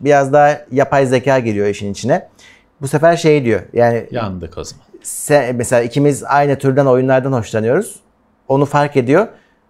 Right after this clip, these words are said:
Speaker 1: Ama diyor işte Levent'te şu oyundan var, ha, Murat'ta yok. O zaman Murat'ta o Levent'te olmayan oyunu tavsiye edeyim. Çünkü bunlar aynı tipte oyuncular. O da sever.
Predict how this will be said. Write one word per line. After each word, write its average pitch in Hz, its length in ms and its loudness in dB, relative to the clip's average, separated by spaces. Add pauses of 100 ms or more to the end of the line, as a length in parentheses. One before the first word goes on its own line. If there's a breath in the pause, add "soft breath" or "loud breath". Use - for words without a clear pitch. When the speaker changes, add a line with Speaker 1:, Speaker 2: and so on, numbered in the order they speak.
(120)
Speaker 1:
Ama 175 240 2
diyor 131 240 4
işte - 320 -2 (180)
Levent'te 147 560 2
şu - 200 0
oyundan 151 520 4
var, 185 220 4
ha, 139 140 2
Murat'ta 139 360 2
yok. 147 220 2
O 123 60 -4
zaman 135 180 2
Murat'ta 143 260 2
o 151 80 4
Levent'te 135 340 2
olmayan 147 320 2
oyunu 143 180 2
tavsiye 107 360 -2
edeyim. 98 240 -8
Çünkü 117 200 -6
bunlar 131 200 2
aynı 127 340 0 (280)
tipte - 260 -4
oyuncular. 107 560 -2 (100)
O 123 140 0
da 120 80 2
sever. 98 440 -6